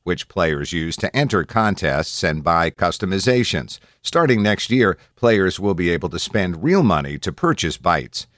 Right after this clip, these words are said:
In addition, it's working on native I O S and Android apps. Esports One is currently accessible via desktop and mobile web. Gunnin and his team also plan to develop fantasy competitions for Rainbow Six Siege, Rocket League,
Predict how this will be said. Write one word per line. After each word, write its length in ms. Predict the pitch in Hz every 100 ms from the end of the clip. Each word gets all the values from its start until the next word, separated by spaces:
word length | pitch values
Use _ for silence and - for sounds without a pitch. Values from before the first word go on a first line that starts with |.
| _ _
In 140 | 135
addition, 460 | 117 95 82 117 104
it's 140 | 90
working 360 | 92 95 98 87
on 240 | 85 85
native 380 | 101 135 135 104
I 220 | 98 107
O 200 | 113 98
S 220 | 85 87 98
and 200 | 87 -
Android 540 | 170 131 92 76 69
apps. 420 | - 69 55 - - _ 92
Esports 480 | 92 - 82 76
One 160 | 92 82
is 100 | 73
currently 420 | - 98 76 71
accessible 580 | 69 - 82 - 80 76
via 260 | 71 78 71
desktop 720 | 65 107 - - 98 87 87
and 160 | 82
mobile 400 | 92 110 85 80
web. 360 | 78 90 60 50 _ _ _ _ _
Gunnin 340 | 92 196 185 120
and 160 | 98
his 220 | 90 92 -
team 260 | 117 104
also 300 | 101 151 113
plan 320 | 82 98 90
to 100 | 87
develop 520 | 85 85 92 90 85 -
fantasy 480 | 117 110 107 101
competitions 800 | - 101 98 87 92 78 95 98
for 400 | - 90 80 78 -
Rainbow 540 | 73 107 135 117 110
Six 400 | - 117 104 -
Siege, 600 | - 123 82 80 101 - -
Rocket 420 | 104 151 107 -
League, 460 | 80 78 82 95